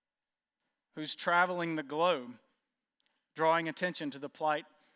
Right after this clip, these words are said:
of young Palestinian and Arabic women who aren't treated equally in their cultures.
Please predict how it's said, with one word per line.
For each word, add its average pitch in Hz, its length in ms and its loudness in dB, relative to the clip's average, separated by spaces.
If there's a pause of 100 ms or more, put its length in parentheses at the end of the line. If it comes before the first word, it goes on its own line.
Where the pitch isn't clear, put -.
(360)
of 147 240 -4
young 147 480 -2
Palestinian 143 840 -6
and 131 200 -8 (920)
Arabic 147 300 -4
women 139 440 -6 (1120)
who 151 100 -4
aren't 165 200 -2
treated 170 420 -8 (320)
equally 117 460 -12 (1160)
in 160 120 -4
their 156 120 0
cultures. - 640 -8